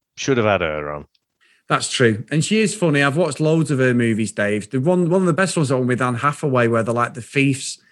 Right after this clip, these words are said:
Speaker 2: and, and they get, they, like, sort of do, like, sugar, sugar daddy stuff with the guys and that. It's only, I think it's on Netflix, but there's a few I've watched with Rebel Wilson where she's pretty funny in them. There's one with Liam Hemsworth as well.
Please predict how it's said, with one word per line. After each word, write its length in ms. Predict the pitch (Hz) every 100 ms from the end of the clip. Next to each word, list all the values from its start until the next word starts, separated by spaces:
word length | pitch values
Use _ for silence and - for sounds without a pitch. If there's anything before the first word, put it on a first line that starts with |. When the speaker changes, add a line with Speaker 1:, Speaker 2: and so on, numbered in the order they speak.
| _ _ _ _
Speaker 2:
and, 160 | 117 120
and 160 | 120 117
they 60 |
get, 180 | 113 131
they, 100 | 131
like, 300 | 131 131 - - -
sort 200 | - 139
of 60 |
do, 140 | 135 131
like, 160 | 123
sugar, 360 | 123 - 151 147 147 131
sugar 300 | - 165 160
daddy 320 | 139 127 127
stuff 400 | - 123 107 -
with 140 | 117
the 60 | -
guys 400 | - 127 127 113
and 80 | 110
that. 80 |
It's 80 | 113
only, 140 | 185 208
I 40 | 185
think 100 | 247
it's 80 |
on 140 | 185 135
Netflix, 480 | 175 - 170 135 -
but 140 | 156
there's 140 | 160
a 60 | 180
few 300 | - 208 208
I've 80 | 160
watched 240 | 165 -
with 80 | 151
Rebel 180 | 143 135
Wilson 340 | 127 113 - 113
where 100 | 107
she's 200 | 123 117
pretty 340 | - 147 127
funny 340 | 117 123 123 120
in 80 |
them. 200 | 110 104 - - _
There's 120 | 131 151
one 120 | 180
with 100 | 170
Liam 260 | 165 143
Hemsworth 520 | 117 139 156 139 135 107
as 120 | 120
well. 320 | 131 127 -